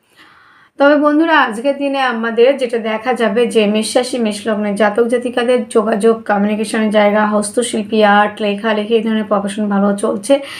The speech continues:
খাদ্য সংক্রান্ত সমস্ত রকম ফুড আইটেমগুলি আজকের দিনে কোনো অংশে কম চলছে না, বিশেষ মাত্রায় ভালো চলবে। পারিবারিক ব্যবসা এবং পার্টনারশিপের ব্যবসা বিশেষ মাত্রায় ভালো চলার সম্ভাবনা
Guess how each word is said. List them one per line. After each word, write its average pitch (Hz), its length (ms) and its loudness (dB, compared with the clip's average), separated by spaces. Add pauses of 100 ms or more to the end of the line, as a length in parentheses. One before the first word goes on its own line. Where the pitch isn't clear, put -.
(200)
খাদ্য 254 480 2
সংক্রান্ত 294 580 0
সমস্ত 247 540 -2
রকম 277 340 0
ফুড 226 280 -2
আইটেমগুলি 247 640 -2
আজকের 202 280 -4
দিনে 208 180 -2
কোনো 240 320 -4 (100)
অংশে 277 280 -2
কম 208 300 -2
চলছে 214 360 -2
না, 226 120 0
বিশেষ 226 580 -4
মাত্রায় 226 340 0
ভালো 202 260 2
চলবে। 202 380 -2 (400)
পারিবারিক 262 500 2
ব্যবসা 277 440 0 (100)
এবং 285 420 -4
পার্টনারশিপের 262 800 -4
ব্যবসা 220 360 -2
বিশেষ 220 540 -4
মাত্রায় 208 400 -2
ভালো 202 300 -4
চলার 208 280 0
সম্ভাবনা 220 720 -2